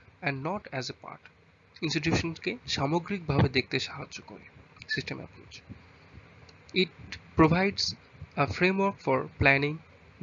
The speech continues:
decision making, controlling and problem solving. It helps to identify the flaws in education as a system. It brings efficiency in the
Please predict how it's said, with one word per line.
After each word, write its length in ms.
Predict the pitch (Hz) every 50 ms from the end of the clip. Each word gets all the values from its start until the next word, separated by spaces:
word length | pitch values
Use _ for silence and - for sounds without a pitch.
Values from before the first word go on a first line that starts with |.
| 135 127 131
decision 340 | 127 - - - - 160 147 143 139
making, 260 | 131 - 143 139 139 165 - - - - - - - - - - - - - - -
controlling 500 | 135 135 127 - 147 139 139 143 151 160 - - - - - - - - - -
and 200 | - 143 151 147 - - - - - - - - - - - - -
problem 340 | - 135 127 123 131 135 135 - -
solving. 320 | - 127 113 - - - - - - - - - - - - - - - - - - - - - - - - _ _ - - - - - - - - - - - - - - - - - - - - - - - - - - -
It 120 | - 151
helps 300 | - 151 180 202 196 - -
to 100 | - - - - 147
identify 460 | 165 180 196 185 - 185 - - 135 135
the 140 | 127 - 139 - -
flaws 380 | - 180 170 151 131 135 147 165 - - - - - - - - -
in 100 | - 143
education 480 | 135 131 127 139 131 147 135 - 151 143 156 - - - - - -
as 120 | 156 139 151
a 60 | 147
system. 340 | 139 143 - - - 117 - - - - - - - - - - - - - - - - - - - - - - - - - - - - - - - - - - - - -
It 120 | - 135 127 127
brings 280 | 139 147 170 175 170 - - -
efficiency 720 | 160 147 - 190 180 - - 180 143 127 - - - 135 160 - - - -
in 100 | 170 139 131
the 120 | 139